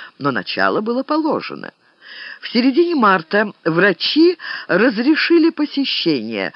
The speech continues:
Лотрек немедленно вызвал Жуаяна и попросил его как можно скорее достать ему зернистого камня,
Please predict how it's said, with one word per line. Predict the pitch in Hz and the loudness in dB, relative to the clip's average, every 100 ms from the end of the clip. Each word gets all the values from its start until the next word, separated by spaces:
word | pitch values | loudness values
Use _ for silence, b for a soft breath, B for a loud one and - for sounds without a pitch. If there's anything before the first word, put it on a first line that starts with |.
| B B - | B B 0
Лотрек | 170 202 208 233 240 - | 2 2 0 0 0 0
немедленно | 202 233 226 185 151 151 143 | -2 -2 2 0 2 0 0
вызвал | 160 135 156 139 | 0 0 -2 0
Жуаяна | 147 143 135 135 123 135 247 330 B B B - | 2 2 2 2 0 2 -2 -2 B B B -2
и | 226 220 | -2 0
попросил | 214 - 208 - 339 320 | -2 0 -2 0 2 2
его | 233 180 | 2 0
как | 185 185 | 0 -2
можно | 185 165 180 | 0 0 -2
скорее | - 196 233 349 214 147 B B - | -2 -2 2 2 2 0 B B -10
достать | 170 165 196 - 262 311 - | -4 0 -2 -2 0 0 -2
ему | 254 269 262 262 240 B B B | -2 0 2 0 -2 B B B
зернистого | 160 127 139 240 220 226 320 - - 277 294 | -8 -6 0 0 0 -2 -2 -4 -2 0 0
камня, | - 170 131 110 127 110 | 0 2 2 0 -4 -4